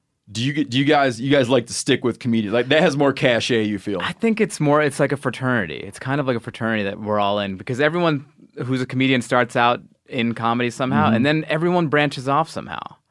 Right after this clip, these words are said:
Speaker 1: Yeah.
Speaker 2: Like the guy who wrote Twelve Years a Slave was a stand-up comic. And,
Speaker 1: Is that
Speaker 2: like,
Speaker 1: right?
Speaker 2: he's still a comedian in my eyes.
Speaker 1: He still tells people he's a comedian.
Speaker 2: Yeah, I mean, so it's like,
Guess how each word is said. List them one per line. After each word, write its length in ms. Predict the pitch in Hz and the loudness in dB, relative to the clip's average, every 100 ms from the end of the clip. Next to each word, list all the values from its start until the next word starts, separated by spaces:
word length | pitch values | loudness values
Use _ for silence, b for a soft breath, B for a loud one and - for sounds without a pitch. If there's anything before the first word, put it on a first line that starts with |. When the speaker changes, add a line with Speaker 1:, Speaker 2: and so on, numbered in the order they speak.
| _ - | _ -8
Speaker 1:
Yeah. 180 | 110 101 | -6 -2
Speaker 2:
Like 140 | 139 | -2
the 60 | 156 | -2
guy 260 | 131 170 196 | 0 2 2
who 100 | 180 | 2
wrote 200 | 165 - | 0 0
Twelve 320 | - 143 131 | 0 2 2
Years 180 | 139 117 | 0 0
a 40 | |
Slave 460 | - 110 110 85 76 | -6 -2 0 0 -4
was 100 | 87 | -12
a 60 | |
stand-up 400 | - 95 92 87 | -10 -8 -8 -8
comic. 460 | - 80 53 50 _ _ _ _ _ - | -10 -10 -12 -18 _ _ _ _ _ -6
And, 100 | 120 | 0
Speaker 1:
Is 20 | |
that 40 | 113 | 2
Speaker 2:
like, 140 | 117 | 2
Speaker 1:
right? 120 | 127 | 0
Speaker 2:
he's 200 | - 180 | -2 -6
still 220 | - 202 214 | -2 0 0
a 40 | |
comedian 440 | - 139 185 156 92 | 0 -2 0 0 -2
in 80 | |
my 260 | 90 110 143 | -2 -2 0
eyes. 60 | 139 | 0
Speaker 1:
He 60 | |
still 180 | 127 131 | 2 2
tells 220 | 123 120 | 4 2
people 200 | 110 113 | 2 -2
he's 100 | 104 | -4
a 40 | 90 | -4
comedian. 260 | 107 101 | -6 -2
Speaker 2:
Yeah, 240 | 180 233 120 | 0 2 2
I 80 | 120 | 2
mean, 240 | 151 151 | 0 0
so 200 | - 156 | 2 2
it's 140 | 147 | 2
like, 300 | 156 143 143 | 2 2 0